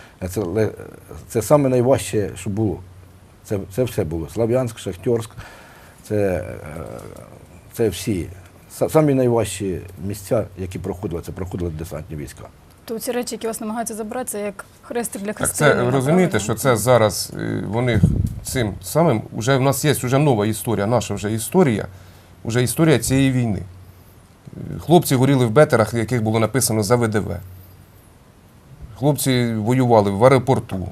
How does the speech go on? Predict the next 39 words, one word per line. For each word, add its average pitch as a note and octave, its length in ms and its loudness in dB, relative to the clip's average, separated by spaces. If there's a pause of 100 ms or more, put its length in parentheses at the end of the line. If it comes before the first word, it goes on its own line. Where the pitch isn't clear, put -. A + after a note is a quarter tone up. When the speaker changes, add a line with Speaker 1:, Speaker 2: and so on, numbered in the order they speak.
(140)
Speaker 3:
в - 60 -10
Луганському, G2+ 560 0
в F2+ 40 -6
Донецькому, F#2 540 -2
на A2 100 4
Саур-могилі, G#2 720 0 (840)
в - 20 -20
тільняшках B2 600 2
і, A2 140 0
е, G2+ 220 -2 (840)
в F#2 160 -6
беретах. F2+ 380 0
Speaker 1:
Беретах, C2 340 -12
да. B1+ 100 -14 (140)
Speaker 3:
Розумієте? C3+ 320 2
І B2+ 40 2
це A#2+ 400 4
погибші C#3 400 2
хлопці, D#3+ 320 2
які A2 180 0
загинули, G2+ 500 2
тепер B2+ 240 2
це - 120 -8
просто C#3 300 -2
хочуть B2 360 -4 (540)
наплювати B2 540 4
на G#2 80 2
їхні B2+ 280 0
могили G#2 380 2
оцим F2+ 280 -8
самим. - 300 -6 (600)
Це C3 120 2
ж B2+ 100 4
уже C3+ 260 6 (120)
нова, A#2+ 420 6
новітня A#2+ 380 2
історія G#2 360 0
в G#2+ 40 0
Україні. G2+ 480 -2